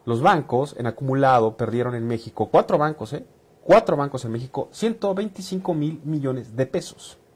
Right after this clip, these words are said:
en su valor. ¿Por qué? Pues por esta, por esta regla que les estoy a ustedes diciendo.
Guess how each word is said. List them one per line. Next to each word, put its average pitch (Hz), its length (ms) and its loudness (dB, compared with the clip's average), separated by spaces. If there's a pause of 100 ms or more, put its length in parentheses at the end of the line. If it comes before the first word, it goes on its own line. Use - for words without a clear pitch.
(140)
en 127 80 -4
su 117 120 -8
valor. 85 220 -8 (1600)
¿Por 175 180 8
qué? 226 280 2
Pues - 140 -14
por 165 200 -2
esta, 208 180 0
por 185 320 4
esta 202 220 6
regla 170 360 6
que 131 80 -2
les 113 160 0
estoy 127 280 -6
a - 20 -2
ustedes 113 320 -6
diciendo. 65 380 -14